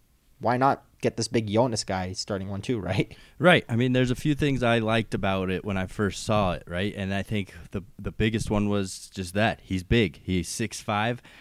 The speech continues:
Speaker 2: I liked the idea of just
Speaker 1: Yeah, he's
Speaker 2: getting a
Speaker 1: huge.
Speaker 2: big guy in there to s-, just to stop pucks, right? I think he did exactly what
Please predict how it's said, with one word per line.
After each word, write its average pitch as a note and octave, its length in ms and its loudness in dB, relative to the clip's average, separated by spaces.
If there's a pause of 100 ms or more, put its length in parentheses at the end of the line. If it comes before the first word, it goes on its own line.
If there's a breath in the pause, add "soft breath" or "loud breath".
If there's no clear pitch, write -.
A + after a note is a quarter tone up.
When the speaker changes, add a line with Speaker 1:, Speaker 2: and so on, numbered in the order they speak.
(160 soft breath)
Speaker 2:
I F#2 80 -4
liked G2+ 340 2
the A#2 120 2
idea G#2 340 2
of G2 60 -4
just G2 180 -4
Speaker 1:
Yeah, F2 100 -2
he's G#2 200 2
Speaker 2:
getting A2 80 0
a G#2 100 2
Speaker 1:
huge. G2 60 -2
Speaker 2:
big G#2+ 200 -2
guy G#2 180 0
in A2 200 2
there G#2+ 180 2
to G2 40 -2
s-, - 300 -8
just - 260 -6
to C3 60 -2
stop - 380 0
pucks, - 340 2
right? G2+ 180 2
I G#2 120 2
think C3+ 240 -2
he C3+ 160 -2
did C3 240 4
exactly A2 560 2
what B2+ 220 4